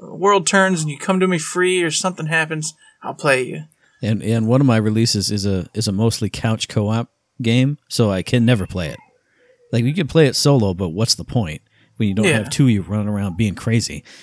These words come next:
Speaker 2: So I'm like, "Well, that's so cool. I really wanna play it. What can I do?" Like, play it at lunch,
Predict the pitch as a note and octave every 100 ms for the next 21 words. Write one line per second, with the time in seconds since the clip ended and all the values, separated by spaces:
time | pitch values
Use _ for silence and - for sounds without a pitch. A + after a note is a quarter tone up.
0 | - - B2+ B2 D#3+ D3+ D#3 - - G#3
1 | - B3+ G3 F#3 G3+ F#3+ F3+ E3 G#3+ F#3
2 | D3+ E3 F#3+ F#3 G#3+ G3+ A2 - - -
3 | - - C3 - D3+ D3+ C#3+ - _ -
4 | C3 B2+ C#3 - - -